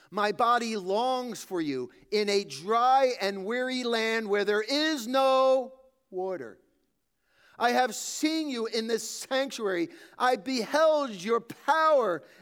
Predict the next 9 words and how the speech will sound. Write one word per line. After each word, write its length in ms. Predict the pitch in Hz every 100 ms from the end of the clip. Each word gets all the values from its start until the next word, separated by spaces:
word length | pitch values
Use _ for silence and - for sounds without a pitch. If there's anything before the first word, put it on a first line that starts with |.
| _
and 480 | 233 262 269 269 254
your 720 | 226 208 226 233 240 233 220 - -
glory." 800 | 156 185 202 214 214 185 131 98 - _ _ _ _ _ _ _ _ _ _ _ _ _ _ _ _ _ _ _ _ _ _ _ _ _ _ _ _ _
What 220 | 196 294
does 160 | 294 247
this 160 | 277 -
say 300 | 262 262 262
to 120 | 240
me? 300 | 233 247 254